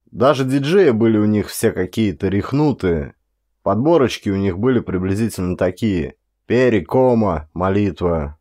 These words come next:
Джонни Рэй, "Псалом", Джеймс Дин, "Восточный Эдем", ну и так далее. Где только откапывали такие... Однажды какой-то идиот запел песенку под названием, м,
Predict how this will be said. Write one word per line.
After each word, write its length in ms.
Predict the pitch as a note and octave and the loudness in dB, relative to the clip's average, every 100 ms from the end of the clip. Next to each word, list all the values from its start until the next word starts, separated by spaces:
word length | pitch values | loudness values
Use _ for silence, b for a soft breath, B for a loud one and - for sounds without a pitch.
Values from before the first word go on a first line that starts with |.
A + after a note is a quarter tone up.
| _ | _
Джонни 360 | D#2 A2+ C3 G2+ | -4 0 2 2
Рэй, 360 | F#2+ A2 G#2+ | 2 2 2
"Псалом", 680 | E2 - E2+ F#2+ F#2+ E2+ D2 - _ _ | 0 -2 0 2 0 -2 -6 -14 _ _
Джеймс 440 | D#2 F2 C3 G#2+ E2 | -6 0 2 2 -2
Дин, 460 | E2 B2 A#2 D2+ - | -2 0 0 -2 -8
"Восточный 760 | - E2+ - G2 F2 F#2+ F2+ | -6 -6 -2 -2 -2 -2 -2
Эдем", 420 | F2+ F2+ F2 D#2 - _ - | -2 -2 -2 -4 -10 _ -8
ну 180 | D#3+ | -2
и 60 | A#2 | 0
так 280 | F2 F#2 G2 | 0 0 0
далее. 420 | G2+ F2 D#2+ C#2 _ _ _ _ | 0 0 -4 -6 _ _ _ _
Где 420 | D#2+ E2+ A2 D3+ | -10 -4 0 0
только 480 | D3+ D3+ C3+ - B2+ | 2 2 2 2 0
откапывали 640 | A#2 B2+ A#2+ - G2+ G2 | 0 2 2 2 0 0
такие... 680 | G2 G2 - F#2+ F2 D2 C#2+ _ _ _ _ | 0 -2 -2 -2 -2 -4 -8 _ _ _ _
Однажды 520 | - F2 A2+ D#3 B2+ B2 | -6 -2 2 2 2 0
какой-то 500 | B2+ C3 C#3+ A#2+ B2 | 0 2 0 2 0
идиот 380 | A2 D3 D#3 | 2 2 2
запел 400 | G2+ A#2+ A#2 B2+ | 2 0 2 0
песенку 500 | G2+ D3 C#3+ B2+ G2+ | 2 0 0 -2 -4
под 220 | - F#2+ F#2 | -4 -2 0
названием, 960 | F#2 F#2 A2+ B2+ B2 A2 G2+ F2+ F2 - | 0 0 2 2 2 2 0 -2 -6 -8
м, 560 | F#2+ F#2 F2+ F2 E2+ | -6 -4 -2 -2 -4